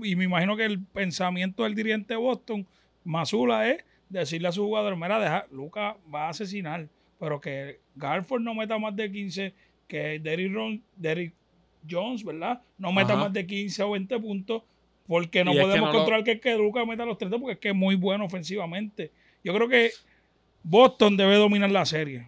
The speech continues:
Speaker 1: O sea, debe ganarla porque, mano, Boston es una nave. La pregunta va a ser es si Dallas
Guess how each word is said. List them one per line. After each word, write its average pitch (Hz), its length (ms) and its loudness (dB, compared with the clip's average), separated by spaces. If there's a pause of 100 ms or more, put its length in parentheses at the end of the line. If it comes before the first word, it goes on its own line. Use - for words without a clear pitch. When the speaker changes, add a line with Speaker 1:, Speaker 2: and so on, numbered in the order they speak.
Speaker 1:
O - 60 -20
sea, 160 160 2
debe 180 260 2
ganarla 220 460 4
porque, 185 320 0 (240)
mano, 226 260 0
Boston 220 380 0
es 220 80 0
una 220 180 0
nave. 165 420 2 (1400)
La 190 300 10
pregunta 196 400 2
va 240 100 8
a 226 60 6
ser 233 180 4
es - 340 4
si 185 320 0
Dallas 226 320 6